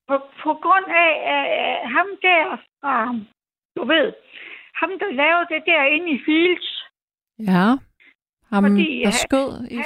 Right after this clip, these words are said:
Speaker 2: Fields.
Speaker 1: han, han er psykisk syg. Ved
Speaker 2: Ja.
Speaker 1: du hvad, hvad hedder det, øh, han var så tryg, der hvor han var,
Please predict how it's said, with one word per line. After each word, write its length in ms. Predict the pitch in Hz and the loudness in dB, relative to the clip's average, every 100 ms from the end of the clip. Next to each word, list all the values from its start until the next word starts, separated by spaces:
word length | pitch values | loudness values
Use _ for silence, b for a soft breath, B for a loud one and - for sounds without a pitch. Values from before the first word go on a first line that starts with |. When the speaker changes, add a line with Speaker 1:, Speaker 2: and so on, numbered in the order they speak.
| 285 | 0
Speaker 2:
Fields. 400 | 247 247 277 - 302 | 2 0 -2 -10 -12
Speaker 1:
han, 100 | 277 | -6
han 180 | 285 294 | -6 -6
er 60 | |
psykisk 440 | - 339 359 320 - | -4 -2 0 -2 -2
syg. 360 | 370 359 226 _ _ _ _ _ _ - | 0 0 -2 _ _ _ _ _ _ -2
Ved 80 | 381 | 2
Speaker 2:
Ja. 140 | 427 | 2
Speaker 1:
du 60 | - | 2
hvad, 220 | 349 415 - - 403 302 | 2 0 -4 -10 -12 -6
hvad 100 | 311 | -2
hedder 380 | 302 349 339 277 | 0 0 0 -2
det, 320 | 277 294 277 285 269 254 | -2 -2 0 0 2 2
øh, 160 | 226 - _ _ - B _ _ _ _ _ _ _ - | 0 -6 _ _ -20 B _ _ _ _ _ _ _ -8
han 180 | 277 403 415 - _ _ | -2 -2 -4 -16 _ _
var 320 | 311 359 381 403 349 - | -4 0 2 0 -4 -6
så 120 | 370 370 370 - | -2 -2 -4 -2
tryg, 260 | 392 415 - - - _ _ _ _ _ - | 0 0 -6 -20 -20 _ _ _ _ _ -6
der 220 | 370 349 | 0 0
hvor 100 | 254 | 0
han 280 | 220 247 277 | -2 -2 0
var, 340 | 285 339 381 | 2 2 0